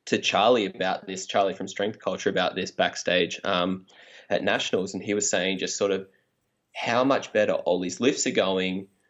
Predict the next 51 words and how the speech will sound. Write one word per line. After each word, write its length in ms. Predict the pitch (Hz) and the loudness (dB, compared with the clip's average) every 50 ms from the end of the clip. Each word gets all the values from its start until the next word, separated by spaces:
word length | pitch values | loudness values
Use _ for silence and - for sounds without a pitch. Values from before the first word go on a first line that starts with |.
| _ _ _ _ | _ _ _ _
now 240 | - 101 98 95 95 | 0 2 2 2 2
that 140 | 95 95 - | 2 0 -2
he's 180 | - 110 98 - | -2 -2 -2 -2
just 200 | - 104 - - | -2 -4 0 0
doing 220 | 110 107 101 101 | 2 2 2 2
something 380 | 98 - 98 95 92 95 - - | 0 0 0 0 0 -2 -2 -2
as 200 | 98 - - - | -2 -2 -2 -4
simple 540 | - - - - 113 113 113 - 107 104 | -4 -4 -2 0 0 0 0 2 2 2
as 160 | - 95 95 - | 2 0 -2 -2
tracking 420 | - - 98 90 - - 104 92 | -2 0 0 0 0 -2 -6 -4
his 200 | 90 90 - - | -4 -4 -4 -4
nutrition 500 | 90 90 90 - 90 82 - - 71 - | -4 -4 -2 -2 -2 -2 -2 -4 -4 -2
and 140 | - 95 95 | -2 0 2
making 320 | 95 95 95 - 101 98 | 2 2 2 0 -2 -2
sure 180 | - - 104 - - | 0 0 -2 0 2
he's 180 | 98 98 95 | 2 2 2
getting 300 | 95 101 95 95 98 95 | 4 4 4 4 4 4
in 80 | 87 85 | 2 2
enough 280 | 87 87 82 80 - | 2 2 0 -2 -2
calories 380 | - - 90 85 78 76 - - | -2 0 2 2 2 2 0 -2
and 120 | 90 90 | -4 -2
protein 440 | - 87 80 73 - - - 80 73 | 0 2 2 2 0 -2 -2 -2 0
each 220 | 67 69 - - - | -2 -2 -2 -2 0
day. 220 | 80 - - - - - - - - _ | 0 0 -2 -4 -10 -18 -20 -20 -20 _
And 100 | - - | -2 0
I 20 | 123 | 2
was 120 | 135 135 | 2 4
like, 120 | 139 139 139 | 2 2 2
"Dude, 120 | 156 156 | 2 2
that's 140 | 151 147 - | 2 2 2
fantastic. 640 | - 143 131 - 147 147 147 - - - 92 - - | 2 0 2 2 0 0 0 0 0 -2 0 2 2
Like, 380 | 95 98 98 - - - _ | 2 2 2 0 -6 -14 _
for 60 | - | -10
starters, 500 | 104 - - 160 - - 101 95 95 - _ _ - | -2 2 4 4 4 4 2 -2 -4 -8 _ _ -8
you're 160 | - 110 104 | -4 -2 0
an 60 | - - | 2 4
awesome 260 | 107 107 - - 101 | 4 4 4 2 0
dude, 240 | 98 92 107 117 - | 0 2 2 2 2
and 140 | - 98 | 0 0
I'm, 220 | 95 92 92 92 - _ _ _ - | 0 -2 -2 -4 -6 _ _ _ -2
I'm 160 | 110 101 95 | -2 -2 0
glad 320 | - 107 104 117 131 127 | 0 0 2 2 2 0
to 80 | - - | -2 -2
hear 160 | 127 131 127 | -2 0 0
that 140 | - 101 87 | 0 -2 -2
your 100 | - 101 | 0 2
lifts 220 | 120 151 - - | 2 2 2 0
are 40 | 117 | -2
going 280 | 104 90 90 87 87 87 | 0 0 0 0 -2 -2
well." 240 | 87 85 85 85 87 | -2 0 0 -2 -2
But 220 | - 95 92 - | 0 0 -2 -2